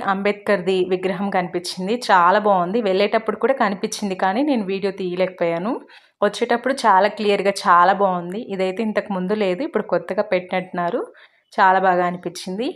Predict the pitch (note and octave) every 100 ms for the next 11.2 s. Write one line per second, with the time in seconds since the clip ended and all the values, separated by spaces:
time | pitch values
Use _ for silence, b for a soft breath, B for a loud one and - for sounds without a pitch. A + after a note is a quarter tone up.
0 | _ A3 G#3 G#3 G#3+ G#3+ G#3+ G3 G3 F#3+
1 | - G#3 F#3+ F3+ F3 F3+ F3 - B3 -
2 | F#3 F3 E3+ G3+ D#4+ - G3 F#3 F#3 F3+
3 | - F3 E3+ - F#3+ F#3+ G3 G3+ F3+ F3+
4 | F#3 F3 E3+ E3+ E3+ A#3 G3+ F3 - F3+
5 | F3+ F#3 A3+ F#3+ F3 E3 - F3+ F3+ -
6 | - - F#3 F3+ E3+ F3 E3 E3+ E3+ F3+
7 | D4 B B B B - A3 A#3 B3 G#3
8 | G3+ G3 F#3+ F#3 F3+ F3+ - F3 F3 F3
9 | E3+ E3+ F3+ F#3 F3+ F#3 F3+ F3 G3+ E4+
10 | - F#3 F#3 F#3 F3+ F3+ F3+ F3+ F3 F3
11 | F3 F3